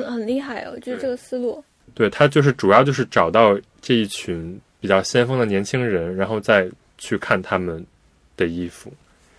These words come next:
Speaker 2: 所以就是他这个，这个牌子现在就是这个买手店现在做得非常大，就是后面专门给他弄出了一个花园儿，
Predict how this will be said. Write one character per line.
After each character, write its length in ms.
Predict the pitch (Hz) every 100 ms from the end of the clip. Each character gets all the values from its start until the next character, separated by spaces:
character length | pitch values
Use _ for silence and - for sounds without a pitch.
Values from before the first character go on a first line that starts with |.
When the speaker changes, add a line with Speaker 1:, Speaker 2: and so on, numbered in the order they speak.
| _ _ _
Speaker 2:
所 140 | -
以 40 | 104
就 100 | 104
是 220 | 98 87
他 240 | - 104 101 -
这 140 | - 117
个， 80 | 95 _ _
这 80 | 123
个 80 |
牌 180 | - 92
子 80 | 92
现 180 | - 104
在 80 | 87
就 120 | -
是 100 | 95
这 140 | 90
个 60 | 117
买 180 | 98 104
手 140 | 95
店 200 | 82 120
现 80 | 104
在 80 | 98
做 180 | 95 101
得 60 |
非 120 | 90 98
常 140 | 90
大， 180 | 104 87
就 100 | 98
是 200 | 98 95 - - _ _ _
后 240 | - 156
面 180 | 117 101
专 160 | - 127
门 120 | 117
给 100 | 98
他 160 | - 101 120
弄 180 | 123 98
出 80 |
了 80 | 101
一 20 |
个 80 | 101
花 280 | 101 123 113
园 100 | 107
儿， 280 | 85 82